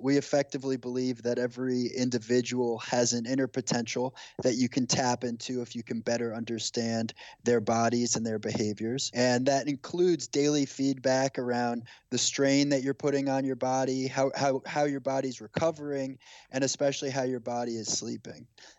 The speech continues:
And all of those things lead towards, uh, you know, various behavior improvements and performance enhancements.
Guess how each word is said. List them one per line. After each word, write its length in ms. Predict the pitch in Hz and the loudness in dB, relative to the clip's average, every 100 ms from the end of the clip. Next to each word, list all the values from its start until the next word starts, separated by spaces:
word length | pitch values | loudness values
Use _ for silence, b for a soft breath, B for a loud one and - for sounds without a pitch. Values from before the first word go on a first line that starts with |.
| - | -6
And 120 | 120 | 0
all 220 | 135 143 | 2 2
of 100 | 131 | 2
those 240 | 135 131 - | -2 -2 -2
things 320 | 135 123 117 | -4 -4 -6
lead 360 | 123 131 123 | -2 0 0
towards, 520 | - 131 123 117 117 - B B | -2 -2 0 -2 -4 -6 B B
uh, 280 | 117 120 117 - _ | 2 4 4 -2 _
you 140 | 143 | 2
know, 80 | 127 | 2
various 440 | 117 139 135 135 | 4 4 4 2
behavior 600 | - 123 120 139 131 131 | 0 -4 2 2 2 0
improvements 760 | 123 120 131 127 123 120 113 - B - | -2 0 0 2 2 0 0 -2 B -6
and 280 | 123 117 113 | 0 0 0
performance 560 | 120 - 123 113 110 | -4 0 0 0 -2
enhancements. 840 | 113 127 147 - - - - - | -4 -4 -8 -8 -12 -14 -16 -16